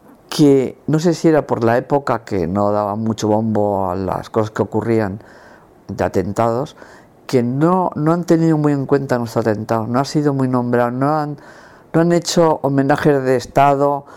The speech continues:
cosas más importantes que nosotros esperábamos no lo han hecho, ¿no? Pero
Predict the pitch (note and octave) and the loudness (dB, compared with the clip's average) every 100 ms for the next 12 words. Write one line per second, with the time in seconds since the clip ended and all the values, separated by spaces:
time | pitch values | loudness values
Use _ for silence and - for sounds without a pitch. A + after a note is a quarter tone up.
0 | - - F3 E3 F#3 E3 D#3+ D#3 E3+ D3 | -20 0 2 4 4 4 2 2 0 0
1 | C#3+ C3+ C#3+ C#3 C3+ C3 B2 B2 C3+ B2+ | 0 2 2 2 -2 -2 -2 0 0 2
2 | A#2+ B2 C#3 C#3+ C3+ B2 G#2 G#2 G2+ - | 0 0 -2 -4 -2 0 0 -2 -6 -10
3 | - - F#2+ _ _ - - - - - | -14 -14 -14 _ _ -20 -20 -20 -20 -20
4 | _ - F3+ G#3 - | _ 2 4 4 0